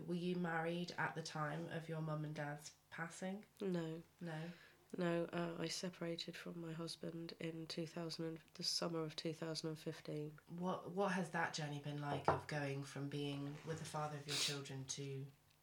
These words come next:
Speaker 1: now what the current situation is, which is correct, not that much involvement from him. That's such a rapid one eighty.
Speaker 2: Yeah.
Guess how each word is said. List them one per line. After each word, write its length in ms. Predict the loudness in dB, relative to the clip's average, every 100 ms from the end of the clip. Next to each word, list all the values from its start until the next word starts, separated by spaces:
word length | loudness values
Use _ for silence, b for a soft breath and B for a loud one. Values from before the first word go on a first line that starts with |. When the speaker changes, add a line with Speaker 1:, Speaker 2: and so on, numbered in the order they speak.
| -12 -6
Speaker 1:
now 280 | -4 -2 -4
what 160 | -6
the 60 | -6
current 340 | -4 -4 -4
situation 540 | -6 -6 -4 -4 -2 -4
is, 160 | -4
which 240 | -6 -6 -4
is 360 | -2 -2 -4 -6 -12 -10
correct, 420 | -6 -4 -4 -4
not 260 | -4 -4 -2
that 180 | -2
much 200 | -4 -4
involvement 640 | -4 -2 -2 -2 -4 -10 -10
from 200 | -10 -8
him. 380 | -6 -4 -6 -6 B B B 0
That's 220 | 0 2
such 280 | 0 0 -2
a 60 |
rapid 560 | -2 -4 -2 -2 -2 -4 B B B B B
one 280 | 2 4 6
eighty. 680 | 4 2 0 -2 0 -2 -6 -4
Speaker 2:
Yeah. 280 | 2 4 4